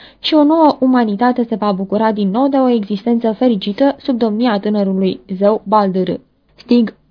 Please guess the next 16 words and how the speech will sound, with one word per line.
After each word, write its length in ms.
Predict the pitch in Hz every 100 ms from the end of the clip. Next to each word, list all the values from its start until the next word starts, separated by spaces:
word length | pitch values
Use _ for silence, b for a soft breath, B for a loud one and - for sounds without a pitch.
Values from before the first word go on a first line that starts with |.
| -
Vikander 720 | 202 247 247 208 185 220 311
și 240 | - 190
George 380 | 196 220 208 190
Dumezil 600 | 196 190 180 180 180 269 b b -
au 100 | 285
analizat 640 | 285 277 262 226 294 320
în 140 | 277
mod 260 | 240 269 254
strălucit 720 | 240 285 285 196 185 202 240 -
analogiile 760 | 240 233 214 196 190 240 226
structurale 720 | 214 - 226 - 202 202 226
dintre 360 | 214 202 196 190
aceste 480 | 190 196 190 233 208
trei 200 | 196 208
războaie 520 | 190 180 180 202 196 -
eschatologice. 960 | 185 - 185 180 185 175 175 170 -